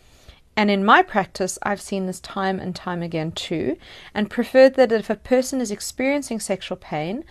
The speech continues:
that they are either off the pill or using another form of contraception if need be. The most common side effects of hormonal contraception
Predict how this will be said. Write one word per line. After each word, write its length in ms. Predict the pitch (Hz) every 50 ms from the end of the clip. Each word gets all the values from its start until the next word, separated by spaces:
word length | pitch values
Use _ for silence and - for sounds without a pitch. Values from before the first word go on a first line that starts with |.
| - - - - - -
that 160 | - 226 214
they 100 | 226 214
are 80 | 214 202
either 300 | - 233 240 240 220 - -
off 280 | - 294 302 - - -
the 80 | 214
pill 540 | 202 - - - 190 170 180 240 320 415 - - - - - _ _
or 200 | 254 262 269 277
using 380 | 254 208 214 220 196 208 202 202
another 260 | 196 190 180 175 190
form 300 | 185 - - 190 185 180
of 140 | 175 170 -
contraception 720 | - 185 170 - - - - 165 156 - - - - -
if 120 | 165 - -
need 300 | 170 - - - - -
be. 240 | - 117 - 165 - _ - - _ _ _ _ - - - - - - - - - - - - -
The 80 | 247
most 440 | 240 247 247 247 254 311 349 - -
common 300 | - - 381 381 392 381
side 380 | 370 - - - 208 202 202 208
effects 480 | 226 - - 262 302 311 - - -
of 100 | 220 -
hormonal 480 | - 214 202 196 190 180 180 190 208 214
contraception 840 | - 226 220 202 - 196 - - 170 147 - - - - 208 226 247